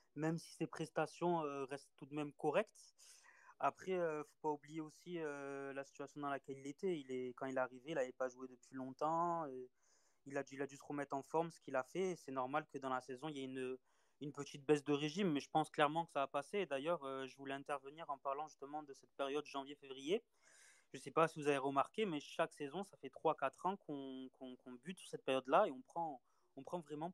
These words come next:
pas beaucoup de points. Et j'aimerais savoir, euh, ce que vous en pensez. Est-ce que c'est quelque chose de mental ? Est-ce que c'est quelque chose, enfin, je sais pas, j'ai pas trop d'explications moi personnellement, mais c'est vrai que janvier-février, on a tendance à pas prendre de points et après la machine est relancée.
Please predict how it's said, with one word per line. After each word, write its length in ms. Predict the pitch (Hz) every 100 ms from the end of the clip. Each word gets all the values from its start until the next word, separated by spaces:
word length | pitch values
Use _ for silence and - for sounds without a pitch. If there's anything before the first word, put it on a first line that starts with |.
| -
pas 100 | 180
beaucoup 260 | 160 - 160
de 60 |
points. 200 | - 214
Et 80 | 175
j'aimerais 260 | 131 123 120
savoir, 400 | 139 139 185 143
euh, 120 | 131
ce 80 | -
que 100 | 139
vous 100 | 135
en 80 |
pensez. 360 | 139 143 - 233 _ - _ -
Est-ce 120 | 139
que 80 | 165
c'est 160 | - 151
quelque 200 | 151 -
chose 200 | 170 139
de 100 | 151
mental ? 580 | 151 147 - 214 254
Est-ce 140 | 156 -
que 80 | 151
c'est 180 | - 143
quelque 200 | 151 147
chose, 220 | - 151
enfin, 260 | - 131 131
je 80 | 127
sais 120 | -
pas, 140 | 165
j'ai 120 | 226 -
pas 120 | 156
trop 160 | -
d'explications 540 | 160 151 156 - 143 175
moi 120 | 160
personnellement, 560 | 151 - 139 135 185 294 _ _ _ _
mais 80 | 143
c'est 160 | -
vrai 180 | 131 190 220
que 460 | 143 135 135 135 135
janvier-février, 600 | 135 147 151 135 131 151
on 80 | 185
a 60 |
tendance 360 | - 131 147 160
à 80 | 123
pas 100 | 139
prendre 220 | - 156
de 80 | 135
points 240 | - 170
et 80 | 180
après 240 | 123 -
la 100 | 147
machine 280 | 127 127 151
est 20 |
relancée. 420 | 139 127 147 -